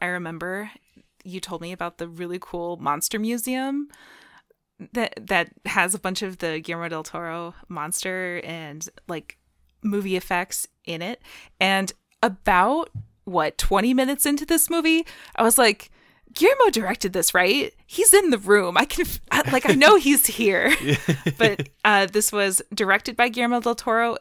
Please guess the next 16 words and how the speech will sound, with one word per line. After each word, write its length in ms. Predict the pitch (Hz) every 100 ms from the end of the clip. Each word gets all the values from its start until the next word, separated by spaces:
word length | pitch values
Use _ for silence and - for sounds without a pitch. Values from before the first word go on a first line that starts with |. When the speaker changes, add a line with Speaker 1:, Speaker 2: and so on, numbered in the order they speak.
| -
Speaker 1:
and 360 | 190 185 180
the 180 | 185 196
screenplay 520 | - - 392 370 202
was 160 | 175 170
by 180 | 170 170
him 280 | 175 165
as 240 | - 170 165
well, 440 | 180 170 - - - - - - -
um, 500 | 190 185 175 170 165 - _
based 260 | 185 175 -
on 160 | 175
Hellboy 400 | 185 214 214 208
by 300 | 202 175 165 -
Mike 320 | - 196 185 -
Mignola. 580 | 165 208 302 302 285 285 - - _ _ -
Um, 460 | 190 175 165 165